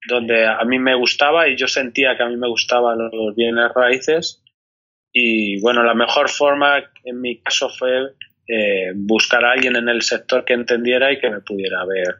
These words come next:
abrir, eh, las puertas a esto. Así que encontré una franquicia Y, bueno, he aprendido de ellos y de muchos otros, porque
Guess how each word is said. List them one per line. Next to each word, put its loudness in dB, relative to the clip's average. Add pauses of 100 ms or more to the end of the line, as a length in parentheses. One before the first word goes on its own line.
(420)
abrir, 2
eh, -6
las 0
puertas 2
a 4
esto. -4
Así -2
que 2
encontré 0
una 2
franquicia -2 (920)
Y, 0
bueno, 0
he 4
aprendido 2
de 4
ellos 2
y 0
de 2
muchos -2
otros, -8
porque -10